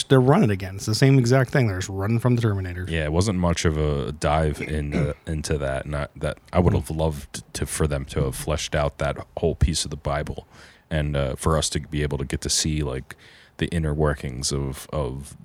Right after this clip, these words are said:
Speaker 2: the revolution and,
Speaker 1: Yeah.
Speaker 2: and the war
Speaker 1: Yeah,
Speaker 2: and
Speaker 1: of, of stuff that I wanted to see, like, I didn't ask for all this other stuff, three through even this last one.
Speaker 2: <laughs>
Speaker 1: I didn't ask for that, even though the last one wasn't bad.
Speaker 2: Yeah.
Speaker 1: Um, I just,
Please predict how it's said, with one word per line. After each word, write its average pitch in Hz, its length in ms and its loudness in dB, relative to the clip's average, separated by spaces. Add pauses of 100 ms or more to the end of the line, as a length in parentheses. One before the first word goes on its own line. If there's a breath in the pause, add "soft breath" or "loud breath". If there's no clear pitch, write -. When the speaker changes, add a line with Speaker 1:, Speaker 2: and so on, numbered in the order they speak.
(120)
Speaker 2:
the 76 120 -4
revolution 71 840 -2
and, 65 180 -6
Speaker 1:
Yeah. 110 80 4
Speaker 2:
and 101 140 0
the 69 40 -4
war 69 560 -2
Speaker 1:
Yeah, 117 100 8
Speaker 2:
and - 140 0
Speaker 1:
of, 117 160 6 (280)
of 143 160 6
stuff - 340 4
that 127 140 4
I 131 100 8
wanted 127 300 6
to 113 80 4
see, 113 260 4
like, 104 160 2
I 110 60 6
didn't 127 180 6
ask 107 340 4
for 104 140 0
all 104 100 2
this 104 140 0
other 101 160 0
stuff, 117 360 4
three 104 340 0
through 101 400 0 (260 loud breath)
even 104 280 4
this 101 200 4
last 113 240 6
one. 107 220 8
Speaker 2:
<laughs> - 220 -2
Speaker 1:
I 190 60 4
didn't 151 120 6
ask 143 240 6
for 110 80 2
that, 104 180 4
even 147 160 6
though 165 140 6
the 143 60 6
last 139 200 6
one 127 100 4
wasn't 117 220 4
bad. 107 260 4 (120 loud breath)
Speaker 2:
Yeah. 80 240 0 (160)
Speaker 1:
Um, 98 360 0 (640)
I 110 100 0
just, 104 220 -2